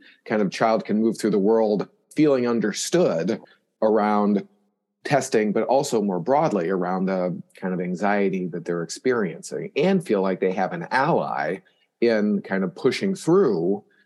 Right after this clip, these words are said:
that situation. And I think that you're really onto something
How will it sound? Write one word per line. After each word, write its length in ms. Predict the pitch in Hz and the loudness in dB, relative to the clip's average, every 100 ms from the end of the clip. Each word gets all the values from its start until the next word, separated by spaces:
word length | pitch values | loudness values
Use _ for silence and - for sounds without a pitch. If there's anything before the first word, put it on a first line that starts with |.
| _ _ - | _ _ -2
that 280 | 104 104 | 0 0
situation. 680 | - 98 - 110 135 131 98 | -2 -4 0 2 2 0 -2
And 380 | - 175 151 135 | 0 2 2 2
I 180 | 131 120 | 0 0
think 260 | - 123 113 | 0 0 2
that 240 | 107 - | 0 0
you're 240 | 104 107 | -2 0
really 480 | 104 107 107 104 101 | 2 2 2 2 0
onto 340 | - 117 175 127 | 0 2 2 0
something 520 | - 85 82 85 | -2 -8 -6 -8